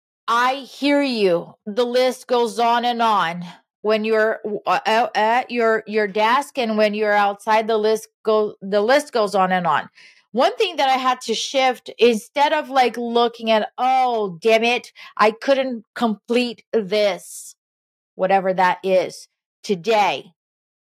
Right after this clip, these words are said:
I expanded to, "Okay, how can I adjust my week instead?"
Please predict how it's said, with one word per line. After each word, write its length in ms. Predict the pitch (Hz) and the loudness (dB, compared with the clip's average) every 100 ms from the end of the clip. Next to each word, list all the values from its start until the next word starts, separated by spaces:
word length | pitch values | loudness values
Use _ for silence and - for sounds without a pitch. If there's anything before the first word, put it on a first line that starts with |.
| _ _ | _ _
I 320 | 196 202 220 - | 0 2 0 -4
expanded 680 | 202 - - 311 302 233 214 | -8 -12 -2 -2 0 -4 -4
to, 180 | - 226 | 0 2
"Okay, 320 | 240 247 196 - _ _ _ | 2 -2 -4 -6 _ _ _
how 220 | - 233 247 | -2 0 0
can 200 | 269 233 | 0 0
I 100 | 214 | 0
adjust 420 | 196 208 208 - | 0 -2 -4 -2
my 300 | 190 175 180 | 0 2 0
week 540 | 170 233 247 - - - | -2 -2 -4 -6 -14 -6
instead?" 680 | 190 175 - 165 131 - | -6 -6 -4 -4 -4 -6